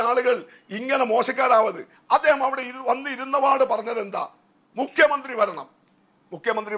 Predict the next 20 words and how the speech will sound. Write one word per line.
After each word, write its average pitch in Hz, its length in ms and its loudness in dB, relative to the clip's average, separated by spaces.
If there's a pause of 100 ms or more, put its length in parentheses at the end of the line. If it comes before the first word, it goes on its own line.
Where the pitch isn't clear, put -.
വന്നോ? 220 220 0 (800)
പിന്നെ 294 240 4
പറഞ്ഞു 294 280 2
ഡി 302 100 -2 (100)
ജി 339 140 2
പി 320 120 -2
വരണം. 208 260 -2 (340)
ഡി 214 140 -10
ജി 233 140 -6
പി 240 60 -6 (100)
വന്നോ? 233 240 0 (840)
പിന്നെ 320 300 4
പറഞ്ഞു 294 240 0 (100)
ചീഫ് 311 220 -4
സെക്രട്ടറി 311 360 0
വരണം. 240 260 -4 (340)
ചീഫ് 214 220 -8
സെക്രട്ടറി 247 420 -2
വന്നോ? 254 240 2 (2000)
അദ്ദേഹം 247 280 4